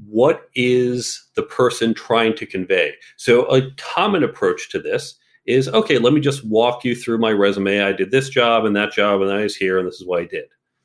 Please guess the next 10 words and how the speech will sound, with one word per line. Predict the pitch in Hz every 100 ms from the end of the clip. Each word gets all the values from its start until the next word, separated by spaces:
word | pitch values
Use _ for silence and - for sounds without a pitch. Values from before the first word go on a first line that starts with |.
| _ _ _ _ _ _ _
Okay, | 165 156 120 117 117
you | 120 113
took | 117 135 135
me | 113
through | 123 113
in |
a | 98
very | 101 92
linear | 90 95 98 92 80
way. | 82 78